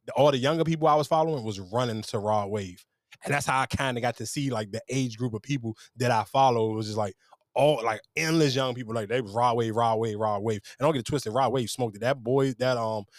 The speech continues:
Boys Don't Cry, oh, man, he smoked that joint. It was, Rod Wave got a couple, don't get me wrong, I'm still not a huge Rod Wave fan 'cause I do feel like a lot of his music still kinda sounds the same.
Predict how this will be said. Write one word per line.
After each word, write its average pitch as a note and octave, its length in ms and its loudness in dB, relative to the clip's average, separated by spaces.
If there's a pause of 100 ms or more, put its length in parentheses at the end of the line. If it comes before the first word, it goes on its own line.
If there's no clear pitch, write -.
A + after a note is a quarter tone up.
(220)
Boys C3 280 0
Don't C3 180 0
Cry, C#3 300 -2 (200)
oh, G2+ 200 -4
man, E2+ 120 -20
he A2+ 140 -12
smoked F2 340 -14
that - 140 -20
joint. - 180 -20 (220)
It D3 40 4
was, D#3 140 6 (800)
Rod G#3 240 10
Wave G#3 140 8
got F3 140 8
a - 20 4
couple, D#3+ 180 2
don't F#3+ 240 8
get F#3+ 80 0
me F3 80 4
wrong, D#3+ 300 10 (320)
I'm C3+ 80 4
still E3+ 260 8
not D#3 160 6
a C#3 60 6
huge C#3+ 440 2
Rod C#3 360 6
Wave C#3 340 2
fan C#3+ 440 0 (440)
'cause C#3+ 100 4
I C3 60 6
do C3+ 160 4
feel C3+ 140 2
like C3 120 4
a A#2+ 60 4
lot A#2+ 300 4
of A#2+ 40 4
his B2 200 2
music A#2 440 -2
still B2 400 0
kinda A#2 380 -2
sounds B2+ 460 0
the B2+ 100 -4
same. C3 440 -2